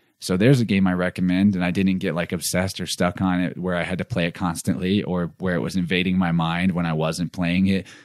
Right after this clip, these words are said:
with thoughts about it. And now there's another one that I've been playing on occasion called Supraland, which I think was made all by one guy. And this game is about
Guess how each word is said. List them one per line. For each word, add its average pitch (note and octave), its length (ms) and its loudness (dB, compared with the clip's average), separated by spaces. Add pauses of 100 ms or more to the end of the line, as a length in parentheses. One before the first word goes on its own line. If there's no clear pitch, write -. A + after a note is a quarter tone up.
with F#2 160 0
thoughts F2 320 0
about F2+ 320 0
it. G#2+ 200 0 (640)
And G#2 120 6
now D3 140 8
there's D3 160 8
another D#3 260 6
one B2 160 8
that G#2+ 120 6
I've G#2 120 2
been G#2 140 0
playing G2+ 320 2
on F#2+ 120 2
occasion G2 380 -2
called F2 220 0 (120)
Supraland, F2+ 840 4 (160)
which G2+ 260 2 (320)
I - 80 2
think G3+ 320 6
was D3 180 6
made C3+ 240 6
all B2+ 200 2
by C#3 180 4
one A#2+ 340 6
guy. F#2 520 0 (400)
And A2 160 4
this D#3 140 6
game E3+ 240 8
is C3+ 120 4
about B2 500 2